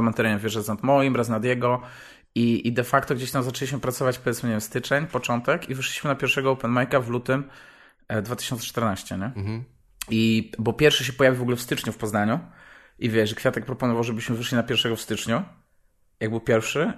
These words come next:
Speaker 1: Ja mówię, stary, nie róbmy tego. Idźmy zacząć pierwszy.
Speaker 2: Mhm.
Speaker 1: Zobaczmy, jak ludzie chujowo występują.
Speaker 2: <laughs>
Speaker 1: Poczujemy się, że możemy lepiej. I wyjdziemy se fajnie na drugi, nie?
Speaker 2: Tak.
Speaker 1: No i on to łyknął.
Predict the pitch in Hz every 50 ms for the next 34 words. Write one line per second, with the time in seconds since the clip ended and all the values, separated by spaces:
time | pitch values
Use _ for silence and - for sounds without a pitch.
0 | - - - 110 113 120 - 113 123 120 123 131 120 - - 131 123 127 131 131
1 | 123 117 117 120 101 - 101 95 107 117 104 - - _ _ _ _ _ _ _
2 | _ _ _ _ 127 123 - 143 127 113 117 110 - - 107 - - - 110 98
3 | - - - 113 - 240 - - - - - 104 92 98 101 110 117 127 127 -
4 | - 123 113 107 120 117 110 113 110 - 117 113 107 104 107 - - 107 104 -
5 | 101 101 104 156 190 - - - _ _ - 101 - - 120 104 - - - 113
6 | - - 131 127 123 123 120 - 120 110 113 113 110 107 113 110 110 107 101 -
7 | - 139 277 285 - - - - - - - _ _ - - - - - 339 381
8 | 339 285 - 147 135 147 139 151 151 - 139 120 - 113 113 113 113 113 113 107
9 | 101 104 98 87 87 90 90 101 117 113 - - - - - 92 90 90 - -
10 | 139 147 120 104 101 101 143 - 233 - - 131 107 107 - - 131 165 233 254